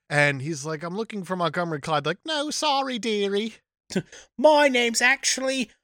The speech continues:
Speaker 2: uh, Melvin Clyde."
Speaker 1: But it's, like, the most charming thing that they're
Speaker 2: It
Speaker 1: not, like,
Speaker 2: is.
Speaker 1: freaking out that there's a bear knocking on their door and talking to them. There's like,
Speaker 2: Un-
Speaker 1: "Wrong house.
Speaker 2: <laughs> Until
Speaker 1: Sorry."
Speaker 2: the last guy. The last guy's kind of a dick.
Speaker 1: Well, he's a big time dick. But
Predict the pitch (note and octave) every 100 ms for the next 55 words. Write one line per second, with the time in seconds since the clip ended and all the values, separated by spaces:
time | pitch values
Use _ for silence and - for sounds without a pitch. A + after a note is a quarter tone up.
0 | _ _ - A#3 A3+ _ B3 B3+ C#4 D#4
1 | D4+ A3 A#3 E3+ D#3 C#3 _ - G#3+ F#3
2 | F#3 G3 G#3+ - - _ _ _ - D#4
3 | D#4 - - _ _ _ D4+ C#4 - _
4 | - A#3+ D4 D#4 F4 F#4+ - A3 A3 F3+
5 | E3+ F#3+ F3 A3 A3+ C#4 G#3 G3+ - -
6 | C#4 D4+ G#3 G#3+ A#3+ G3+ F#3+ D#3+ C#3 E3
7 | F#3+ F#3+ D3+ C#3 C#3 C3 B2+ B2+ C#3 C#3+
8 | A#2+ - F#3 G3 E3 B2 G#2+ C3+ D#3 E3
9 | D3+ E3 - - - C3 A3 G#3+ C#4+ G#3
10 | - - - - C3+ F#3+ B3 A#3+ A#3+ G#3
11 | - G#2 F#2 G2 A#2 G#3 B3 E3 C#3 -
12 | C3 G#2+ F#2+ G2 A#2+ A2+ - - _ _
13 | _ F#3 F3+ F#3+ D3+ E3+ - C#3+ B2+ D#3+
14 | A#2+ _ _ _ _ G#3 E3